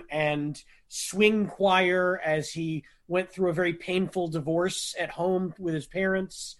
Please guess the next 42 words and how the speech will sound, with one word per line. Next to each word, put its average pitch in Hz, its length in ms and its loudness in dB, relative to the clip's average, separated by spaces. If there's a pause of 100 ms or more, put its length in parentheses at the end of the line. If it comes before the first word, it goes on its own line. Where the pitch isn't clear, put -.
(380)
Um, 139 640 0 (600)
th-, 240 160 -2
those 262 200 4
are 277 60 -2
the 226 80 6
ones 214 260 6
that 180 100 2
I 180 80 6
remember. 180 580 2 (360)
Uh, 147 580 6 (100)
you 202 140 0
know, 151 300 2 (200)
so 269 220 -2
it 339 60 -2
was, 330 320 -4
you 277 140 -4
know, 262 100 2
they, 247 120 -4
they 262 180 0
had 285 180 0
great 214 200 4
ideas 202 760 2
for 190 100 -4
season 170 380 -4
two 170 360 -2
that, 165 280 0 (600)
uh, 180 160 -6
unfortunately 185 600 0
we'll 175 140 0
never 170 220 0
really 170 240 2
get 165 160 -2
to 151 80 -12
fully 165 260 -2
realize. 156 560 0
But 160 360 -2
yeah, 254 280 0
they, 247 400 -2 (140)
they 226 160 0
had 262 160 0
a 247 40 -2
lot 247 240 -2